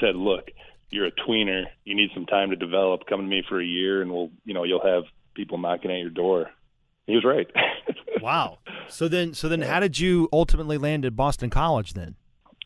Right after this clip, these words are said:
Speaker 1: So that was Coach John Schumann who saw me at the North Carolina camp. I went to Fork Union Military Academy for, um, for one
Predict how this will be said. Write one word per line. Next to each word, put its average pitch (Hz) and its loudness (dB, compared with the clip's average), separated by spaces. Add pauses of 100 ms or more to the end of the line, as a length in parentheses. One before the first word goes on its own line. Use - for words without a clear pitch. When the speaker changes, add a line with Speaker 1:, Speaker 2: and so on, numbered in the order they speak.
Speaker 1:
So 120 2
that 117 6
was 131 6
Coach 131 4
John 117 2
Schumann 107 0
who 98 -2
saw 98 0
me 98 -2
at 92 -2
the - -12
North 92 -4
Carolina 90 0
camp. 87 -6 (360)
I - 4
went 113 4
to - -8
Fork 110 2
Union 113 0
Military 92 0
Academy 90 0
for, 90 -4
um, 90 -6 (100)
for 95 2 (260)
one 104 0